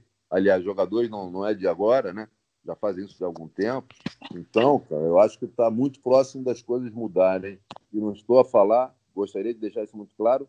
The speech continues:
em relação a S A, não, hein? Estou a falar agora, coisas a-, que vão acontecer no futuro aí,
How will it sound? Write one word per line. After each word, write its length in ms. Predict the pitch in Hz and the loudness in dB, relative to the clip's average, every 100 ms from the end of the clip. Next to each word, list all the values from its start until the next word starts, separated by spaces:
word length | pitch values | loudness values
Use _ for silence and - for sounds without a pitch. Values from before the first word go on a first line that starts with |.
| - | -12
em 80 | 107 | -6
relação 400 | 120 117 - 127 | -2 -4 -4 -8
a 40 | |
S 220 | 131 - | -8 -6
A, 140 | 127 143 | -4 -4
não, 300 | 117 104 78 | -4 -10 -12
hein? 60 | _ _ _ _ - - | _ _ _ _ -20 -20
Estou 160 | - 90 | -8 -8
a 40 | |
falar 300 | - 87 95 | -4 -2 2
agora, 560 | 139 110 120 110 85 73 _ _ _ | 2 4 4 4 0 -10 _ _ _
coisas 340 | 85 95 113 123 | -14 -12 -8 -8
a-, 100 | 120 _ _ | -10 _ _
que 60 | 120 | -10
vão 180 | 78 101 | -4 -4
acontecer 580 | 107 120 117 104 - 113 | -4 -8 -6 -8 -4 -4
no 140 | 127 | -6
futuro 480 | - 123 - 107 101 | -8 -8 2 4 6
aí, 240 | 98 117 | 4 2